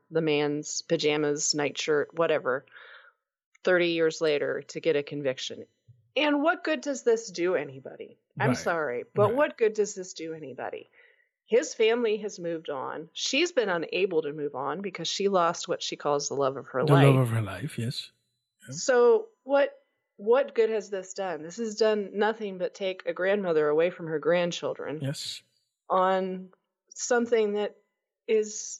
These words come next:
Speaker 1: is ridiculous. It's not evidence. It should have never come to trial. It's a waste of time. It's a waste of taxpayers' money. It's a waste of this poor woman's life and her children's lives and her grandchildren's lives.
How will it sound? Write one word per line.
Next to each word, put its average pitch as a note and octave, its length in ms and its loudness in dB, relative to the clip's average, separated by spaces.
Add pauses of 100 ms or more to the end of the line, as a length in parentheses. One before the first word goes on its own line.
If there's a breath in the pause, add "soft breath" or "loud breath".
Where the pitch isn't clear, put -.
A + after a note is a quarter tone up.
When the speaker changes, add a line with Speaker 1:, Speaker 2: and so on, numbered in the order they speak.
(160)
Speaker 1:
is G#3 300 -2
ridiculous. A3 840 0
It's - 320 -4
not A3 280 2
evidence. G#3 720 0
It G3 100 -2
should A#3 200 -6
have G#3+ 160 2
never G3+ 320 -2
come F3+ 260 -10
to E3+ 80 -14
trial. G3+ 640 -2
It's F3 160 -4
a G3+ 60 0
waste G3 420 0
of F3 120 -8
time. F#3 400 -2
It's - 120 -8
a D3+ 80 -2
waste E3+ 380 0
of D#3+ 80 -10
taxpayers' D#3+ 720 -2
money. D#3 380 -2
It's - 200 -12
a F3 60 -2
waste E3+ 500 0 (120)
of E3 180 0
this E3 200 2
poor E3 260 4
woman's D#3+ 420 2
life D3 300 2
and D#3 80 -6
her C#3 140 -6
children's D3 500 0
lives C3 340 0
and G#3+ 80 0
her G#3 80 2
grandchildren's G#3 720 2
lives. - 440 -10